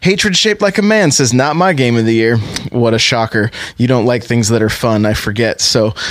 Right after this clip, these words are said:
um, uh, what about the rest of you guys, though? Drummer, Captain Logan, anybody just lurking? What do you guys think? Was it your Game of the Year? And we're gonna go into, um, Game of the Year stuff at length in our Discord. I wanna hear from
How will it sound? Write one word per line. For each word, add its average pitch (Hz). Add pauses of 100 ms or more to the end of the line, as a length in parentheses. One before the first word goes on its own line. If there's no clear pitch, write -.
(140)
um, 127 (340)
uh, 131
what 156
about 185
the 180
rest 196
of 156
you 139
guys, 127
though? 120
Drummer, 143
Captain 160
Logan, 143
anybody 175
just 160
lurking? 156
What 123
do 165
you 175
guys 120
think? 98
Was 135
it 151
your 135
Game 117
of 107
the 107
Year? 90 (220)
And 180
we're 294
gonna 285
go 185
into, 175 (240)
um, 123
Game 143
of 160
the 147
Year 139
stuff 165 (280)
at 143
length 135 (120)
in 160
our 160
Discord. 156
I 131
wanna 143
hear 147
from 151